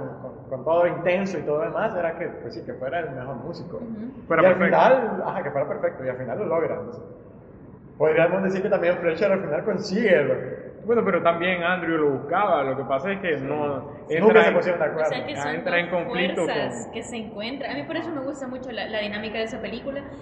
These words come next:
Speaker 2: y creo que habla bastante bien también de los actores que lograron encarnar bastante bien, eh, esa fuerza, o sea, de, de ellos dos encontrándose y empujándose el uno al otro, porque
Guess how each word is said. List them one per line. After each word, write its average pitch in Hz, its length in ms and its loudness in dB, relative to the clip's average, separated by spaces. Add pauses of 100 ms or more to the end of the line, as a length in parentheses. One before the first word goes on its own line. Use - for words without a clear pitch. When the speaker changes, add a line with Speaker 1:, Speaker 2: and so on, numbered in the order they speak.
(200)
Speaker 2:
y 226 640 -6
creo 233 200 -2
que 240 60 -2
habla 226 200 -2
bastante 220 340 -4
bien 220 140 -4
también 226 200 -6
de 226 60 -2
los 233 160 -6
actores 175 460 -4
que 214 80 -10
lograron 190 760 -4
encarnar 208 460 -6
bastante 202 400 -6
bien, 185 580 -8
eh, 165 280 -8
esa 196 220 -8
fuerza, 226 360 -2
o 202 40 -2
sea, 202 220 -4
de, 170 200 -6
de 185 100 -8
ellos 196 200 -6
dos 226 120 -8
encontrándose 233 760 -6 (460)
y 214 400 -4
empujándose 208 600 -4
el 175 80 -6
uno 160 100 -10
al 165 80 -6
otro, 202 320 -4
porque 165 580 -8